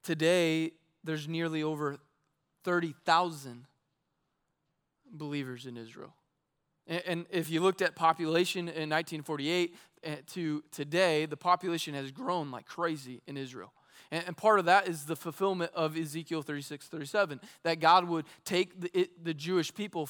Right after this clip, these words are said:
that has been dispersed all around the world, and he would bring them back to Israel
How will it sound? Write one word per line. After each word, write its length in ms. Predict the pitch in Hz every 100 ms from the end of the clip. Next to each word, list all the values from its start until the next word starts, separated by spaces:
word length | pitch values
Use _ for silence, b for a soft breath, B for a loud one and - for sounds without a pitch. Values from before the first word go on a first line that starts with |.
| -
that 200 | 165 160
has 200 | 160 143
been 180 | 160
dispersed 560 | 147 143 - 196 190 -
all 220 | 165 180
around 240 | 185 180 180
the 80 | 151
world, 400 | 170 185 156 B B -
and 100 | 170
he 120 | 180
would 280 | 180 151 143
bring 400 | 170 185 208 196
them 240 | 185 170
back 380 | 151 160 170 -
to 120 | 180 185
Israel 400 | 175 156 160 143